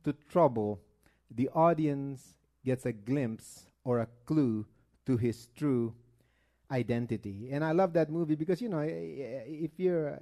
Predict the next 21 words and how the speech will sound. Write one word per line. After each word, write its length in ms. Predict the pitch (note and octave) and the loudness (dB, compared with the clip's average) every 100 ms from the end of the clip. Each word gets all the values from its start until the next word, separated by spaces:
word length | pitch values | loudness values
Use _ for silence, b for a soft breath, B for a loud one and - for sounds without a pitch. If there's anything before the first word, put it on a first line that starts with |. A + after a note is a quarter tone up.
| - - | -14 -16
if 60 | - - | -14 -4
you 80 | E3+ | -4
had 240 | C#3 C3 | -4 -2
been 180 | E3 D3+ | -2 0
a, 60 | |
a, 280 | B2+ B2+ B2+ - | -4 -6 -12 -12
you 100 | - | -10
know, 220 | A2+ G#2+ E2+ D#3+ _ - - | -10 -12 -18 -20 _ -20 -14
as 120 | C3 | -6
a 80 | C#3+ | -6
kid, 380 | - G#3+ E3+ B2 | -2 4 4 2
you 100 | C3 | -2
know, 120 | C3 | -2
you, 180 | C3 C3 b b b b b - | -2 -2 b b b b b -2
you 100 | D#3 | 0
always 300 | F#3 E3 D3 | 2 0 -2
imagine 520 | C#3+ D#3 D3 C#3+ C#3 | -2 -2 -2 -4 -4
yourself 600 | B2+ - - C#3 A#2 A#2+ | -4 -4 -2 0 0 -4
as, 280 | G#2+ - - | -8 -10 -12
as 140 | A2+ | -12
that 240 | - B2 | -6 -6